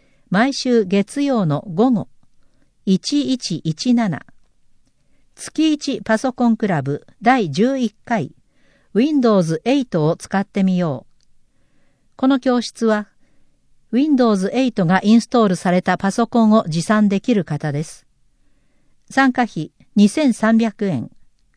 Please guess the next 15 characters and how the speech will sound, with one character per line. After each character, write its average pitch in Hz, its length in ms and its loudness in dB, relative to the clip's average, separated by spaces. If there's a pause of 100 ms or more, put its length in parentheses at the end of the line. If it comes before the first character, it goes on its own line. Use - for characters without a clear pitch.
(600)
十 240 280 2
月 294 260 -2
二 269 160 6
十 175 220 0
九 - 140 -2
日 170 440 -2
火 202 200 0
曜 240 260 2
の 139 180 -2
午 214 220 2
後、 196 200 -2 (840)
一 202 360 0
零 262 340 2
四 202 280 2
七。 208 300 -2